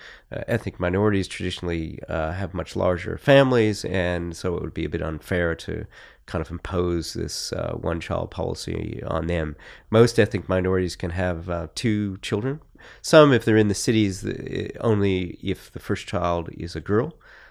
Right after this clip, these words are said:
But some groups, particularly the Uyghurs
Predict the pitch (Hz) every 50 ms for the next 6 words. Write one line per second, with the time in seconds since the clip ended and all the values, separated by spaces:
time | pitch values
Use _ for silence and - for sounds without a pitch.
0 | _ _ _ - 117 110 107 - - 180 190 160 127 95 85 - - - - 117
1 | - 107 95 90 82 - 92 87 85 85 85 80 - 113 117 117 110 120 107 101
2 | 98 90 - -